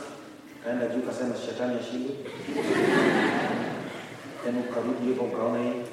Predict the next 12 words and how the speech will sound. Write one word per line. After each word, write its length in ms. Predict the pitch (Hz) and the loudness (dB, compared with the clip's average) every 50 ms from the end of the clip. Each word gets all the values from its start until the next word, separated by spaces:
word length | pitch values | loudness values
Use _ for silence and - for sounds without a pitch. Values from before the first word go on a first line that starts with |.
| - - - - - - - - - - - | -10 -12 -12 -12 -12 -12 -14 -12 -12 -10 -2
Ukaenda 220 | 117 - - - | 0 2 2 2
TikTok. 400 | - - - - - 180 175 180 175 - - - - - - - - - - - - - - - - - | 0 0 -2 -2 -2 -4 -4 -4 -4 -6 -8 -10 -12 -14 -16 -18 -20 -20 -20 -20 -16 -14 -12 -12 -10 -10
Ukaenda 500 | - - 127 123 135 143 147 151 147 147 | -6 -2 0 2 4 4 4 6 6 4
your 180 | 139 131 123 127 | 6 6 4 4
favorite 400 | 135 143 139 - 143 135 - - | 2 0 0 2 0 0 0 0
TikTokers. 600 | - - 123 - - 156 143 151 147 147 - - - - - - - - - - - - - | -4 -6 -8 -6 -4 -4 -4 -2 -4 -4 -4 -6 -10 -12 -14 -16 -18 -20 -20 -20 -20 -18 -14
Ukawaangalia. 560 | 104 104 104 104 107 107 113 113 127 139 139 135 - - - - - - - - - | -10 -8 -8 -6 -6 -6 -6 -4 -4 -6 -6 -6 -8 -10 -12 -14 -16 -16 -18 -12 -4
Then 140 | 139 139 139 | 0 0 2
ukasikia 400 | 123 - 147 - - - 151 135 | 2 0 -2 -2 -2 -2 0 0
sijui 180 | - 151 147 | 0 0 -2
Jalama 400 | - 123 120 131 139 143 147 139 | 0 0 2 2 2 2 2 0
amefanya, 340 | 131 120 - - 139 143 143 | 0 -2 -2 -2 -4 -4 -4